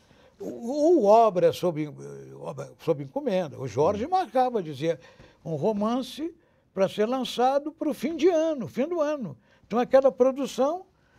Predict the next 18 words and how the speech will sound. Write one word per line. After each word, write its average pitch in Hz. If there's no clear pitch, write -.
vinha, 247
é, 233
é, 254
é, 254
é, 202
é, 139
já 151
com 277
um 254
contrato, 262
ele 170
até 220
já 277
recebia 262
por 196
antecipação. 233
Bom, 143
então 277